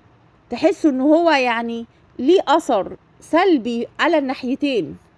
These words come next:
الأولى إن إحنا ناخد إن الإسراف محرم، ده أولًا هيحمينا. الناس اللي هي ما هياش عارفة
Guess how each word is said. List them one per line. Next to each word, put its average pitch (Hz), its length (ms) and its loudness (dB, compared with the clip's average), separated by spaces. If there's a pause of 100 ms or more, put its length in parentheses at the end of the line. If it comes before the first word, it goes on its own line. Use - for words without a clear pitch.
(2750)
الأولى 247 380 4
إن 247 100 -2
إحنا 254 220 -4
ناخد 254 460 -2
إن 214 120 -8
الإسراف 233 840 -4
محرم، 208 460 -2
ده 320 140 -2
أولًا 381 380 2 (300)
هيحمينا. 262 560 -4
الناس 320 300 -2
اللي 269 140 -4
هي 311 200 2
ما 233 160 -2
هياش 262 400 0
عارفة 254 580 -4